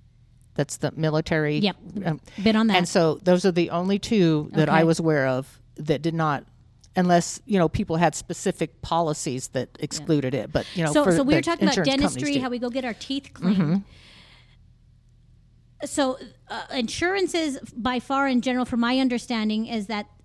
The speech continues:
Speaker 2: they'll pay for it if you've been in, like, in an auto accident. Is that true or not true?
Speaker 1: Um, the insurance companies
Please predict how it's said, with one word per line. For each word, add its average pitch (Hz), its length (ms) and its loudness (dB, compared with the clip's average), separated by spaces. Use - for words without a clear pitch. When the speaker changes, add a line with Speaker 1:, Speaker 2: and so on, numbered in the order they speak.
Speaker 2:
they'll 226 300 -4
pay 302 320 0
for 277 200 -6
it 233 280 -4
if 285 280 0
you've 262 340 0
been 269 140 -2
in, 262 100 -4
like, 240 180 -4
in 226 60 0
an 226 100 0
auto 240 300 6
accident. 170 560 -4
Is 220 100 0
that 254 180 2
true 415 180 6
or 539 100 6
not 285 200 2
true? 156 280 -2
Speaker 1:
Um, 202 520 4
the 180 240 2
insurance 277 460 0
companies 226 720 -2